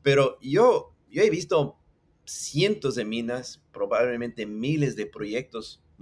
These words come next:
mineros, y tengo en, un sentimiento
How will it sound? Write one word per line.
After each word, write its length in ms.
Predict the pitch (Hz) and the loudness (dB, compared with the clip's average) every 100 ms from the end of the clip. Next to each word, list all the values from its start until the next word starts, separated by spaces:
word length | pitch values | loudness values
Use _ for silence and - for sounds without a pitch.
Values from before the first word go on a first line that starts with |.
| 98 - | -20 -14
mineros, 580 | 104 104 107 127 147 _ _ _ _ _ _ _ _ _ _ _ _ _ _ _ _ - | -8 -4 -4 -4 -8 _ _ _ _ _ _ _ _ _ _ _ _ _ _ _ _ -8
y 200 | 123 117 | -8 0
tengo 340 | 143 151 165 | 4 6 4
en, 180 | 175 151 | 0 0
un 140 | 151 151 | 0 2
sentimiento 920 | 156 143 139 135 143 143 165 330 | 2 2 2 2 2 2 0 0